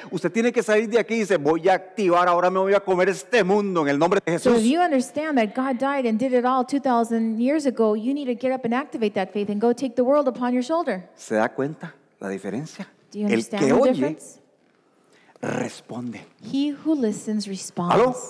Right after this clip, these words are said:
Speaker 1: El que oye,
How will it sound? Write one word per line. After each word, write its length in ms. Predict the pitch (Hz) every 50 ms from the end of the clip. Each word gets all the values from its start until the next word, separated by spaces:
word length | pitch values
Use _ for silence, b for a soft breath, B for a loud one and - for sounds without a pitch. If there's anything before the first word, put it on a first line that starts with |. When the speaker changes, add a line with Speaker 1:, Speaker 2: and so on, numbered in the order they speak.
| - - - - - _ _ _ _ _ _ _ _ _ _ _ _ _ _ _ _ _ _ _ _ _ _ _ _ _ _ _ _ _ _ _ _ _ 196 202 220 - - _ _ _ - -
Speaker 1:
El 180 | - 110 110
que 160 | - - 135 120
oye, 340 | 135 165 170 - 165 147